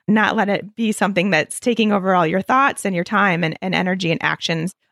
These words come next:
and all those things, because you're gonna be perpetuating the cycle. So let's go over, I made a list this morning of twenty-two signs that you might be ketoing too hard. So I'm gonna go through them.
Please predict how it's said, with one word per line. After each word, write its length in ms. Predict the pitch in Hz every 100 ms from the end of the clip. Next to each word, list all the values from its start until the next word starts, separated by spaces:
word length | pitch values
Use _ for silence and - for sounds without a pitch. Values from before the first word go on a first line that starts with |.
| -
and 120 | 214
all 140 | 175
those 200 | 180 156
things, 360 | - 247 196 190
because 640 | - 233 240 214 208 196 _ _ _ _ _
you're 160 | 214 226
gonna 240 | 220 202 -
be 240 | 202 214 202
perpetuating 720 | - 208 190 - 196 175 170
the 80 | 170
cycle. 440 | 90 - - - _ _ _ _ - _
So 480 | - 285 247 202 -
let's 440 | 214 277 320 - - _ 208
go 360 | 247 294 302 294
over, 360 | 208 196 170 -
I 340 | 226 220 214 196 -
made 400 | 220 220 254 302
a 60 |
list 400 | 302 233 233 -
this 300 | 196 269 - 269
morning 440 | 262 226 185 180
of 240 | - 202 208 -
twenty-two 1120 | - - 262 302 349 359 277 226 180 175 294 - _ _ _ _ _ _ _
signs 840 | - 262 233 87 185 220 254 277 -
that 160 | 214 -
you 200 | 220 247
might 580 | 226 214 226 277 302 226
be 260 | 233 240
ketoing 480 | - 240 240 214 214
too 200 | - 220
hard. 320 | 208 170 135
So 80 | -
I'm 40 | 214
gonna 140 | 220
go 260 | 214 262 269
through 200 | 277 254
them. 300 | 269 359